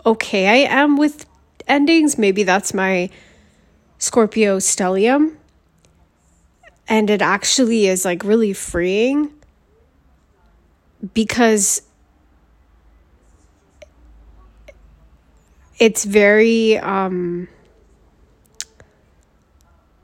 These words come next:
I don't know how to say this without sounding really insensitive, so I'm not gonna say it,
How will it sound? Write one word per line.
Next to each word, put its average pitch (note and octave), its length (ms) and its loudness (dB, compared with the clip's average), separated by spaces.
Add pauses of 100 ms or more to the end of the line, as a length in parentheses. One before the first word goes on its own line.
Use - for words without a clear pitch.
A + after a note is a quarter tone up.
(540)
I G#3 200 -4
don't A#3+ 140 4
know C4+ 80 6
how B3 140 4
to G#3 80 2
say F3+ 200 -2
this F3 200 -6
without F3 320 -6
sounding F3 640 -2
really F3 240 -2
insensitive, D#3 580 -8
so - 140 -4
I'm E3+ 80 -6
not E3 140 -8
gonna - 160 -14
say D#3+ 240 -6
it, - 180 -12